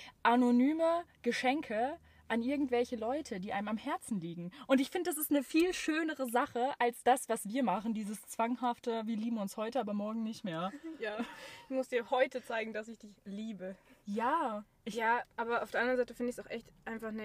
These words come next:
Speaker 2: eine Geldmacherei, sei es jetzt halt so wie in Schweden oder hier. Ich weiß nicht, wenn man sich lieb hat, dann kann man das doch einfach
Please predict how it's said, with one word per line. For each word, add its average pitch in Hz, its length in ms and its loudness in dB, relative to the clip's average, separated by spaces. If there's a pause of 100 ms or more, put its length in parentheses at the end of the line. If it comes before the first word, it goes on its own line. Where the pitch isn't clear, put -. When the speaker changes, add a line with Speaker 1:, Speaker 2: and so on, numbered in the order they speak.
(120)
Speaker 2:
eine 214 180 -10
Geldmacherei, 214 840 -2
sei 190 120 0
es 208 140 -4
jetzt 208 140 -8
halt 202 120 -4
so 208 320 -4 (160)
wie 202 320 -10
in 208 140 -6
Schweden 247 560 -8
oder 214 180 -8
hier. 240 480 -6 (1120)
Ich 214 220 -10
weiß 247 160 -2
nicht, 247 120 -6
wenn 240 80 -6
man 240 100 -6
sich 220 140 -10
lieb 254 180 -10
hat, 254 120 -10
dann 226 100 -4
kann 226 160 -8
man 254 140 -4
das 240 140 -10
doch 226 160 -10 (560)
einfach 226 360 -10